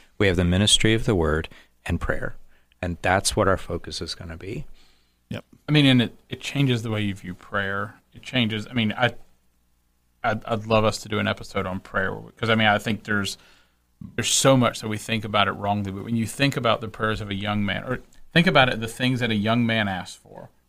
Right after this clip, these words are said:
Speaker 3: versus that an old ma-, older man would ask for, the things that you would ask for today,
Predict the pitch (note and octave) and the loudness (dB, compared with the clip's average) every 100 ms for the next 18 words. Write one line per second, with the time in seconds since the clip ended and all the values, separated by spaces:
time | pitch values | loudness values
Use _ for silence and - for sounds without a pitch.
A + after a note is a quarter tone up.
0 | _ A2 G#2 G#2+ G2+ F#2+ G2+ G2+ G2 A#2 | _ -6 -6 -8 -8 -8 -8 -6 -6 -4
1 | A2 G2+ F#2+ F#2 F#2 F2+ E2+ - - - | -4 -2 -4 -6 -8 -10 -12 -16 -20 -20
2 | _ _ - A#2+ D3+ D#3 B2+ A2 A2+ D#3 | _ _ -8 -2 2 2 0 -4 -2 -2
3 | C#3 B2 A#2+ A#2 - A#2 - G#2 G2+ A#2 | 0 2 2 0 -4 -6 -6 -10 0 2
4 | G2+ F#2 | 2 -2